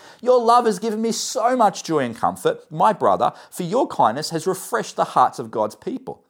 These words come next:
And this is why I'm boldly asking a favor of you. I could demand it in the name of Christ because it is the right thing for you to do. But because of our love, I prefer simply to ask you, consider this a request from me,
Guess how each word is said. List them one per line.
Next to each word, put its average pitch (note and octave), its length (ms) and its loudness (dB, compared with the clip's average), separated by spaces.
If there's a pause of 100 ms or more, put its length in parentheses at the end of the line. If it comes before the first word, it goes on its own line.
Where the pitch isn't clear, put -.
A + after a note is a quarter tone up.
(140)
And G#2 120 -10
this F#3+ 160 -6
is C#3+ 120 -8
why F#2 440 -4
I'm G2 300 -4
boldly G2 500 -4
asking B2+ 540 -4 (120)
a G#2 40 -4
favor E2+ 520 -4
of F#2 140 -8
you. G#2 260 -8 (480)
I C4 140 6
could B3+ 160 2
demand E3 380 4
it D#3+ 40 2
in D#3 60 0
the D3+ 100 0
name C3+ 240 2
of B2+ 100 -4
Christ F#2+ 420 2
because B2+ 280 -6
it C#3+ 80 -4
is A#2 100 -4
the A#2+ 60 -6
right A2 260 2
thing A2 140 -8
for G#2 140 -12
you F#2+ 100 -6
to F2 80 -8
do. E2+ 320 -8 (440)
But D#3+ 220 4
because F#3+ 360 2
of B3 100 4
our E3+ 200 8
love, G2 300 0 (320)
I F#3+ 120 6
prefer G#3+ 360 2
simply F3+ 400 -4
to - 160 0
ask A#3 320 0
you, G2 140 -8 (280)
consider D#4 520 -2
this D4+ 240 -2
a B3+ 40 -2
request A3+ 480 0
from D#3+ 220 -6
me, B2+ 320 -2